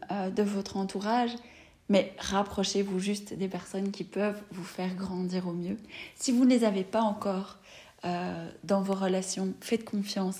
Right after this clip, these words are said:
elles vont arriver. Euh, rapprochez-vous de, peut-être de, je sais pas, de forums, euh, sur des sujets qui vous intéressent, euh, parti-, participez à des conférences ou à des groupes Facebook privés. Vous pouvez, euh,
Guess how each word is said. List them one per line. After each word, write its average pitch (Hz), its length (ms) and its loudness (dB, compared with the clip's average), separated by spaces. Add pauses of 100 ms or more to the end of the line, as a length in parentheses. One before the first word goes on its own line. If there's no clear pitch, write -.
elles 185 140 0
vont 196 200 -2
arriver. 185 480 -2 (640)
Euh, 165 440 -2 (560)
rapprochez-vous 196 1080 -4
de, 190 380 -4 (280)
peut-être 190 340 -2
de, 180 240 -2
je 170 100 -4
sais 180 140 -6
pas, 233 140 0
de 202 100 -2
forums, 208 600 0 (420)
euh, 175 320 0
sur 170 200 -8
des 165 300 -2
sujets 185 280 0
qui 196 140 -6
vous 170 160 -6
intéressent, 233 560 2 (440)
euh, 175 260 -2 (140)
parti-, - 320 -4
participez - 520 -4
à 196 60 2
des 190 120 -2
conférences 226 800 -2
ou 190 60 -2
à 185 80 0
des 185 120 2
groupes 202 220 -2
Facebook 196 460 -2
privés. 233 460 2
Vous 208 80 -4
pouvez, 196 440 -2
euh, 180 120 -2